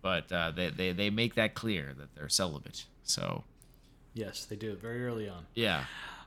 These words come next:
Speaker 2: Um, but, uh, he's amazing.
Speaker 1: He
Speaker 2: I
Speaker 1: is.
Speaker 2: love Charles S. Dutton. Wanna
Speaker 1: Every,
Speaker 2: see him in
Speaker 1: every
Speaker 2: more stuff.
Speaker 1: speech, every speech where he convinces all these men to die.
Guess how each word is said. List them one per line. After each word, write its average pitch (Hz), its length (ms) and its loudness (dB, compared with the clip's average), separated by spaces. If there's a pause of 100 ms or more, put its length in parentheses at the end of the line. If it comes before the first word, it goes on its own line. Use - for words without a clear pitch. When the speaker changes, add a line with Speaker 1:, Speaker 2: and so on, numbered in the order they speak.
(220)
Speaker 2:
Um, 170 480 12 (960)
but, 170 320 4
uh, 185 260 8 (420)
he's 208 280 6
amazing. 170 520 8 (380)
Speaker 1:
He 156 160 12
Speaker 2:
I 143 60 12
Speaker 1:
is. - 60 12
Speaker 2:
love 147 160 12
Charles 151 280 10
S. 143 160 0
Dutton. 143 420 0
Wanna 139 40 -8 (220)
Speaker 1:
Every, 170 240 12
Speaker 2:
see 147 60 12
him 139 60 6
in 135 40 8
Speaker 1:
every 151 260 12
Speaker 2:
more 139 40 12
stuff. 113 200 12
Speaker 1:
speech, 107 400 6
every 113 240 4
speech - 560 4
where 92 120 -4
he 95 120 -6
convinces 98 720 0
all 92 160 2
these 85 280 -8
men 82 260 -2
to 78 100 -8
die. 71 440 0